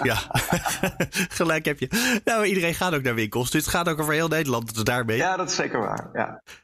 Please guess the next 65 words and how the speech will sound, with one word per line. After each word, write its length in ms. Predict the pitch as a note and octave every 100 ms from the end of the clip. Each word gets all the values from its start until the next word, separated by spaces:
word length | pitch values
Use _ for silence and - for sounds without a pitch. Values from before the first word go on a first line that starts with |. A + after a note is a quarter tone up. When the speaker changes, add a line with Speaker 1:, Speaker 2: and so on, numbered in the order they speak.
| _
Speaker 1:
Het 100 | -
was 120 | D3
niet 120 | D#3
voor 120 | - D#3
niks 160 | E3+
dat 120 | -
al 120 | A#2 G2+
die 100 | G#2
rijen 280 | G2+ F#2
er 60 | F#2+
gisteren 340 | - G#2+ G2+
waren 240 | F#2 F2 F2
bij 120 | F#2+
al 100 | F#2
die 100 | F#2
winkels. 220 | F#2 F2+
Speaker 2:
Nee, 80 | C3+ D3
heb 60 |
je 80 | F3
eigenlijk 260 | A2 E3+ D#3
ergens 240 | C#3+ A#2+
in, 200 | C3+ B2+
nee, 160 | C#3+ C3+
je 60 | A#2+
moest 120 | A#2
natuurlijk 260 | A#2+ A#2+
gewoon 140 | B2 A#2+
werken. 500 | C3 C#3 A#2+ F#2+ - _ _ _ _ _ _ _
Speaker 1:
Ik 160 | C#3+
was 140 | C#3+ C3
gisteren 320 | C3 A#2+ A#2+
gewoon 140 | A#2+
keihard 320 | A2 B2+ B2+ B2+
aan 60 |
het 100 | A#2+
werk 240 | A#2+ C3+ C3
in 60 |
de 60 | B2
studio, 360 | - D3+ B2+ G2+
ja, 140 | A2+
precies. 560 | - A2+ - G#2+ - -
Vandaag 320 | - A#2 D3+
zit 120 | -
ik 80 | F#2+
weer 160 | F#2+ A2
thuis. 260 | D#3 E3
Speaker 2:
Oh 60 | B2+
ja, 160 | B2 G2
dus 160 | A2+
jij 180 | C3 A#2+
hebt, 200 | B2+ B2+
eh, 280 | C3 B2+ B2
de 120 | B2
kans 280 | B2+ C3 B2
gemist 440 | A#2+ A#2+ C3+ C3
om 140 | B2+ A#2+
nog 180 | A#2
een, 180 | B2 A#2
eh, 420 | A#2 A2+ A2+ A2+ A2+ - _ _ _ _ _
wat, 180 | A#2+ -
wat 120 | A2+
had 140 | A2+
je 100 | A2+
willen 180 | A2+ A2
halen? 500 | A2 A2 A#2 B2 C3